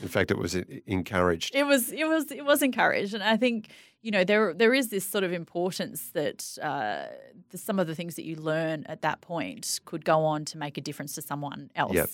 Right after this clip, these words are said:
Speaker 2: down the track.
Speaker 1: Yep.
Speaker 2: Um, and yeah, I, I think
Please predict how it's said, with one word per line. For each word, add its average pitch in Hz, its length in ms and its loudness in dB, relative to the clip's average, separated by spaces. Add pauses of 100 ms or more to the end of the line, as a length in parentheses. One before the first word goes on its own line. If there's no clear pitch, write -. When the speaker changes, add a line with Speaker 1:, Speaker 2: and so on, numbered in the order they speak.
Speaker 2:
down 151 200 -4
the 151 60 -10
track. - 460 -8
Speaker 1:
Yep. 92 220 0 (160)
Speaker 2:
Um, 156 560 -12 (100)
and 156 600 -8 (340)
yeah, 202 320 0
I, 180 300 -2
I 175 80 2
think - 280 -4